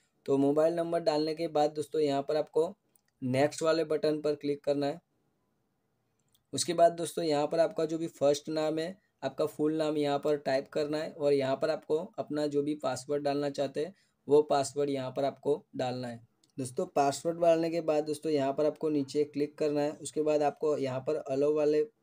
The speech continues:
ऑप्शन पर क्लिक करना है। उसके बाद दोस्तों यहाँ पर आपका जो भी date of birth है वो यहाँ पर आपको सिलेक्ट कर देना है। जो भी आप रखना चाहते हैं वो यहाँ पर नीचे सिलेक्ट कर दीजिए।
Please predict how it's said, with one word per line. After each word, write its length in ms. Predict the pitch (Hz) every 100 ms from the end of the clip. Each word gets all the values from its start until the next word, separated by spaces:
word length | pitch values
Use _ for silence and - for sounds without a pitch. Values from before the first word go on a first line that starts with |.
| _
ऑप्शन 320 | 135 131 147 147
पर 120 | 151
क्लिक 280 | 147 147 -
करना 220 | 147 139
है। 120 | 165 _ _ _ _ _ _ _ _ _ _ _ _ _ _ _ _ _ _ - _ -
उसके 200 | 135 175
बाद 180 | 170 170
दोस्तों 280 | 165 - 170
यहाँ 220 | 143 143
पर 140 | 165
आपका 240 | 160 - 160
जो 160 | 151
भी 140 | 156 160
date 340 | 143 143 143
of 140 | 151 139
birth 260 | 139 143 151
है 180 | 170 - -
वो 120 | 143
यहाँ 220 | 151 135 135
पर 140 | 147
आपको 320 | 143 - 151
सिलेक्ट 480 | 156 - 143 151 151
कर 140 | 151
देना 180 | 143 139
है। 160 | 135 - _ _ _ _ _ _ _ _ 139
जो 140 | 143
भी 140 | 156
आप 240 | 151 151 143
रखना 320 | 135 143 147
चाहते 340 | 151 143 147
हैं 60 | 147
वो 320 | 143 147 180 139
यहाँ 180 | 135 135
पर 140 | 147
नीचे 340 | 147 135 143
सिलेक्ट 360 | 139 135 143 143
कर 120 | 147
दीजिए। 380 | 135 127 127